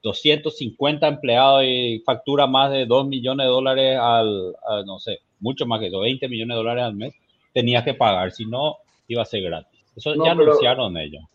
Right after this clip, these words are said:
Speaker 2: No, pero a ver, eh, el runtime de Docker, yo entiendo que sigue siendo gratis y que no se cobra. Lo que se, lo que sí se cobra ahora son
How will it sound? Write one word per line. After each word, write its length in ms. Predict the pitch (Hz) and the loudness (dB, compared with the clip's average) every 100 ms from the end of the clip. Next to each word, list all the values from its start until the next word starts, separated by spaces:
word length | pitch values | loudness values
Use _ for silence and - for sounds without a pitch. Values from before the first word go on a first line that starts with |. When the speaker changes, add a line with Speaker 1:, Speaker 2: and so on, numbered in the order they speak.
| _ | _
Speaker 2:
No, 300 | 135 143 147 | -2 0 2
pero 140 | 135 | 4
a 60 | 127 | 4
ver, 340 | 131 123 113 - | 4 4 2 0
eh, 460 | 131 131 127 110 - | -2 0 0 -2 2
el 200 | 135 117 | 0 2
runtime 680 | 120 143 185 202 202 202 | 0 0 0 0 -2 0
de 140 | 190 143 | 2 4
Docker, 680 | 131 147 - - - - _ | 6 4 4 0 -4 -10 _
yo 220 | 120 127 | -6 -4
entiendo 420 | 135 127 123 135 160 | -4 -4 -4 -4 -6
que 100 | 160 | -8
sigue 300 | 156 156 156 | -8 -6 -6
siendo 300 | 156 160 156 | -6 -2 -2
gratis 380 | 120 101 - - | -2 -6 -12 -20
y 140 | - 113 | -20 -12
que 120 | 117 | -8
no 300 | 110 98 110 | -6 -6 -8
se 120 | 113 | -10
cobra. 240 | 117 110 110 | -4 -2 -2
Lo 120 | 120 | 0
que 120 | 135 | 0
se, 200 | 143 117 - _ | -2 -4 -10 _
lo 140 | 127 | -6
que 100 | 127 | -6
sí 180 | 120 147 | -4 -4
se 160 | 180 160 | -4 -2
cobra 540 | 160 170 180 180 - - | 2 2 2 -2 -6 -6
ahora 340 | 143 131 151 160 | -2 0 0 0
son 420 | 151 160 165 | -2 -2 -4